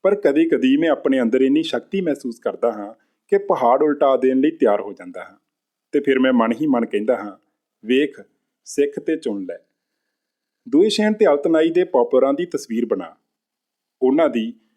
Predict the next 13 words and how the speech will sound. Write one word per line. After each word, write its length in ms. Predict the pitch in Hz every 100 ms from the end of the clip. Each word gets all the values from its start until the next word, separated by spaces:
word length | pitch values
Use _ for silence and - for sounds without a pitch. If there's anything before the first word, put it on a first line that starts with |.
| _ -
ਪਾਪੂਲਰਾਂ 460 | 143 165 160 156
ਦੀ, 100 | 156
ਜਿਨ੍ਹਾਂ 360 | 170 127 143 165
ਨੇ 120 | 151
ਤੈਨੂੰ 360 | - 120 131 123
ਬਚਪਨ 360 | 110 - 127
ਵਿੱਚ 400 | 113 107 - 110 _ _ -
ਖੁਸ਼ੀ 300 | 165 165 196
ਦੇ 120 | 170
ਇੰਨੇ 180 | 135 143
ਪਲ 220 | 139 107
ਬਖਸ਼ੇ 340 | 101 - -
ਸਨ, 240 | 107 98